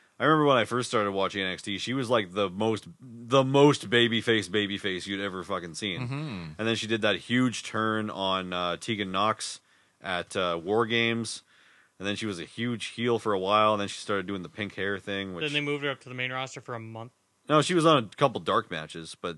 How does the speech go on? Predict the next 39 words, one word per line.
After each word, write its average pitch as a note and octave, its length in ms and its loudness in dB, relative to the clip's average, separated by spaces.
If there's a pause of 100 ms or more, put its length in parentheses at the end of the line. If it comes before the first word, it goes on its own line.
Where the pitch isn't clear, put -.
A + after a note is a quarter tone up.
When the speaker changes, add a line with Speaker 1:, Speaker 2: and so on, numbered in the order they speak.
(120)
Speaker 1:
never G2 320 0
actually F2 300 -2
debuted, D#2+ 600 -8
I D#2+ 80 -12
don't D2+ 220 -12
think. D2+ 240 -16 (400)
But, E2+ 400 -6
uh, E2 380 -6 (1200)
yeah, G2+ 300 4
then G2+ 140 -4
she G#2+ 180 -4
had G2+ 140 2
her G2 100 0
tag G2+ 300 0
team G#2 220 -6
with F2+ 120 -8
Raquel G2+ 300 0
Gonzalez. G2 760 -2 (200)
That F#2+ 280 -2
dissolved. G2 640 -2 (400)
Then F2 120 -10
they G2 180 0
had G#2 160 2
a F#2+ 60 -2
feud, G2 540 -4 (560)
and F2+ 140 -10
then F#2 100 -4
they F#2 100 -4
got F2 220 0
back F#2+ 200 0
together F2 640 -6 (100)
for G2+ 180 -4
a G2+ 60 2
little G2 260 0
while, G2 460 2
and F#2 200 -8
then F#2+ 380 -6
she G#2 260 -10
got G2+ 300 0